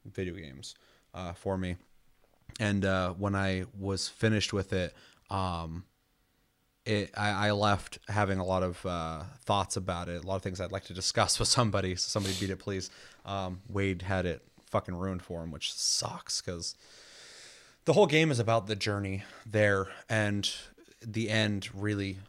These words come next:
um, you feel that. You feel like you've, you've gotten to a certain point, and y-, you had to struggle to get there and shit. And it's, uh,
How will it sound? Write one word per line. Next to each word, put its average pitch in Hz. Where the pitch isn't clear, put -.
um, 95
you 104
feel 104
that. 85
You 95
feel 101
like 95
you've, 92
you've 98
gotten 92
to 98
a 90
certain 90
point, 87
and 90
y-, 90
you 92
had 98
to 92
struggle 107
to 101
get 120
there 104
and 92
shit. 92
And 101
it's, 98
uh, 92